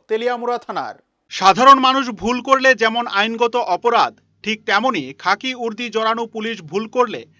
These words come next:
তাও সমান অপরাধে অপরাধী হিসেবে বিবেচিত হয়। কিন্তু সোমবার গভীর রাতে তেলিয়ামুড়া থানাধীন চাকমাঘাট পৌষ সংক্রান্তি মেলার রাতে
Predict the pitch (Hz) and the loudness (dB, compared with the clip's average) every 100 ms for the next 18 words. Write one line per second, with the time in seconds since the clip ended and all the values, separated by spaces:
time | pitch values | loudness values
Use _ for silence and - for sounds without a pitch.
0 | _ - 175 240 - 208 226 226 - 185 | _ 2 4 2 -2 -4 -4 -4 -6 -6
1 | 214 208 214 226 156 202 214 214 226 220 | -4 -2 -2 -4 -6 -4 -4 -4 -8 -6
2 | 240 147 135 147 196 220 220 214 151 135 | -6 -6 -8 -8 -8 -10 -8 -6 -4 -6
3 | - _ _ _ - 254 269 247 247 254 | -8 _ _ _ -8 -6 -6 -6 0 2
4 | 247 202 208 247 262 - 147 143 208 226 | 2 0 -2 -2 -2 -2 -6 -4 -6 -4
5 | 240 233 247 233 214 214 233 226 208 - | -4 -2 -2 -2 -6 -8 -8 -6 -6 -6
6 | 220 208 214 - 214 214 233 226 233 233 | -10 -8 -8 -8 -10 -8 -12 -10 -10 -10
7 | 208 180 196 190 196 202 139 | -10 -6 -6 -4 -4 -4 -10